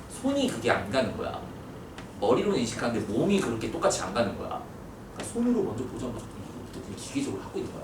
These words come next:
요즘 다. 근데 그거 내가 습관 바꿔주는데 일 개월 반 걸렸어, 정확하게. 그러니까 점수가 그냥 거꾸로 나오지.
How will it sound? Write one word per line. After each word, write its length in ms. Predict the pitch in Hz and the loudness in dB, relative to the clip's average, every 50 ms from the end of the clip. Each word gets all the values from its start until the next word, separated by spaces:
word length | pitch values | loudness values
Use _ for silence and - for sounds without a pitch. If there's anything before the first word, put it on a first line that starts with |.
| - - | -8 -8
요즘 180 | - - - - | -8 -8 -10 -10
다. 280 | - - - - - - - - - - - - - - - - - - - - - | -12 -12 -12 -12 -12 -12 -12 -12 -14 -12 -12 -12 -12 -12 -12 -12 -12 -12 -14 -10 -8
근데 180 | - 117 - - | -8 -6 -4 0
그거 340 | - 147 143 147 196 196 170 | 2 2 4 6 6 6 6
내가 440 | - 98 98 113 - - - - | 4 4 4 4 6 6 6 4
습관 400 | - - - - - 220 220 214 | 4 2 -2 0 4 4 6 6
바꿔주는데 500 | - - - - - 107 101 92 - - | 4 2 0 0 0 0 -2 -4 -4 -4
일 320 | 190 - 208 226 240 240 - | -4 -2 0 0 0 2 4
개월 200 | 226 - - - | 6 4 4 4
반 280 | - - 104 101 110 | 2 -2 -2 -2 0
걸렸어, 260 | - 151 139 - - - - - | 2 4 4 2 2 0 -2 -4
정확하게. 440 | - - - - - - - - - - - - - - - - - - - - - - - - - | -4 -4 -4 -4 -6 -8 -8 -8 -8 -8 -10 -10 -12 -12 -12 -12 -12 -14 -14 -14 -14 -14 -14 -12 -2
그러니까 280 | - 214 220 214 - | 0 0 2 2 0
점수가 420 | - - 120 113 117 123 123 117 - | -2 -2 -4 -6 -6 -4 -6 -6 -6
그냥 220 | 113 113 113 104 | -4 -4 -4 -4
거꾸로 260 | - - - - 95 - | -4 -6 -6 -4 -4 -4
나오지. 300 | - - - - - | -4 -6 -8 -8 -10